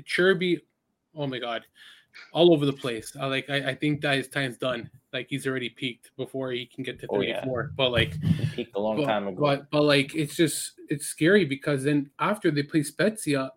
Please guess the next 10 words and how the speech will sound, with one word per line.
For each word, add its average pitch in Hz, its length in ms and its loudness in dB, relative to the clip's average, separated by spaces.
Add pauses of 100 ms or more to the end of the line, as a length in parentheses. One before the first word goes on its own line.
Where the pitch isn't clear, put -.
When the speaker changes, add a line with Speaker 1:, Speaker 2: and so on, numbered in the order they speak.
Speaker 1:
and 151 100 0
they 160 80 4
look 180 360 -2 (260)
day 170 220 4
and 151 140 4
night 202 260 2
where 147 420 2 (680)
they 151 120 4
looked 175 260 2
more 151 460 2